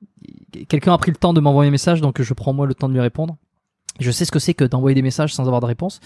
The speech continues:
Comme je l'ai dit tout à l'heure, ça m'arrive d'avoir, <laughs> d'envoyer des invitations, euh, ou d'être en contact avec des gens qui ensuite je, je n'ai plus de réponse. Et c'est, euh, ça, ça, c'est extrêmement énervant, comme diraient certains.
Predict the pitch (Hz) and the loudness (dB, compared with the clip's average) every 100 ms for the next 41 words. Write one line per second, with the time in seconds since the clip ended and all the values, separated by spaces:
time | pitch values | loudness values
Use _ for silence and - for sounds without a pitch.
0 | - - - 127 127 135 143 139 143 123 | -20 -20 -8 -2 -2 -2 0 0 0 -2
1 | 123 131 131 113 - - - - - 139 | -2 -2 -2 -6 -10 -14 -14 -20 -6 0
2 | 156 147 147 147 160 156 - 180 - - | 2 4 2 2 2 0 2 0 -2 -12
3 | - 123 131 151 147 - 156 151 135 - | -6 -2 0 2 0 2 0 -2 -2 -2
4 | 135 131 135 147 160 - 120 151 139 120 | -2 0 0 -2 -4 -6 -8 -6 -6 -4
5 | 120 123 - 139 131 175 202 - - - | -2 -2 0 2 2 0 -4 -10 -14 -8
6 | - - 123 120 117 127 117 123 120 - | -4 0 0 0 -2 -6 -6 -6 -6 -8
7 | 151 - - 165 180 160 139 135 - - | -8 -4 -2 2 2 2 0 -2 -6 -12
8 | 120 120 117 - - | -12 -10 -12 -14 -18